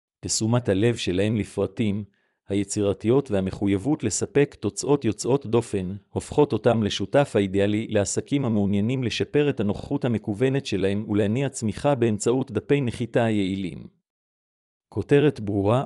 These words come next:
ומשכנעת. הכותרת היא הדבר הראשון שמבקרים רואים כשהם נוחתים בדף שלך, ולכן היא צריכה למשוך תשומת לב ולהעביר בצורה ברורה את הצעת הערך של ההצעה שלך.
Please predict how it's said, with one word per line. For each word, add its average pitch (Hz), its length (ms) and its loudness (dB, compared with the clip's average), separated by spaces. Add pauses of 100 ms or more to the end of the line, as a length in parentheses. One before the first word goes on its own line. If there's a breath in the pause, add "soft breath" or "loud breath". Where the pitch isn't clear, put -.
ומשכנעת. 95 880 -4 (960)
הכותרת 131 580 2
היא 98 120 0
הדבר 95 360 2
הראשון 135 400 0
שמבקרים 110 600 -2
רואים 117 320 0
כשהם 120 320 -2
נוחתים 123 500 -2
בדף 110 320 2
שלך, 90 380 -4 (640)
ולכן 95 460 -2
היא 127 200 -2
צריכה 120 420 -2
למשוך 110 480 0
תשומת 113 520 -2
לב 104 260 2
ולהעביר 104 500 2
בצורה 107 440 0
ברורה 107 440 0
את 127 120 -4
הצעת 123 380 -2
הערך 120 360 0
של 107 180 0
ההצעה 104 360 0
שלך. 87 360 -6